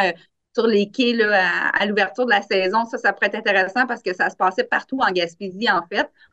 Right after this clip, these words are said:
On sait qu'il y a encore la Nuit des Homardiers aussi qui a lieu à, à L'Anse-à-Beaufils à chaque année. Donc ça, c'est des pistes qui me, qui me tentent. Mais surprenez-moi,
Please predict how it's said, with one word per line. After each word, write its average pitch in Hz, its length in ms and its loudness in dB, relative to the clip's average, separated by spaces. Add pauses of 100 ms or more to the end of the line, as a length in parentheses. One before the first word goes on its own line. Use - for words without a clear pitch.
(120)
On 185 80 0
sait 233 160 -4
qu'il 233 100 0
y 202 40 2
a - 20 0
encore 196 220 2
la 185 120 2
Nuit 208 160 -2
des 208 180 -6
Homardiers 196 480 -2
aussi 220 360 -12
qui 240 120 -8
a 196 60 -2
lieu 208 180 -2
à, 180 200 2 (460)
à 190 100 2
L'Anse-à-Beaufils 208 760 0
à 196 120 0
chaque 214 240 -2
année. 202 340 0
Donc 196 160 0
ça, 277 80 -6
c'est 254 160 -6
des 196 140 -2
pistes 262 300 -6
qui 240 120 -10
me, 180 340 -2 (480)
qui 254 100 0
me 214 120 0
tentent. 220 580 2
Mais 208 260 -2
surprenez-moi, 277 880 4